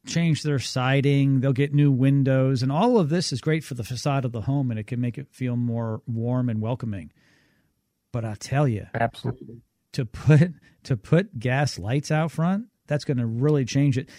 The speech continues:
Speaker 1: It not only makes it warmer and more welcoming, it adds a higher level of class and sophistication to the home.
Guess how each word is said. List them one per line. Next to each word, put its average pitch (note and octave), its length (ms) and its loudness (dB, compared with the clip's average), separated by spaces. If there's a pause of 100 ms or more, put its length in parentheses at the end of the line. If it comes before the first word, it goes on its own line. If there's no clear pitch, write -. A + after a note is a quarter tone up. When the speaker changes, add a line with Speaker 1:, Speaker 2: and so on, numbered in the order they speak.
(100)
Speaker 1:
It F3+ 120 2
not A3 220 6
only C#4+ 320 4
makes F#3 300 2
it F3+ 80 -4
warmer F3 680 2
and D3+ 380 2
more D3 160 2
welcoming, C#3 640 0 (300)
it E3+ 260 0
adds F3+ 340 2
a E3+ 120 2
higher E3 400 2
level D3+ 440 2
of B2 180 -2
class D#3+ 500 0
and C3+ 100 2
sophistication D3+ 1000 -2
to C#3+ 180 0
the B2 100 0
home. D#3 400 2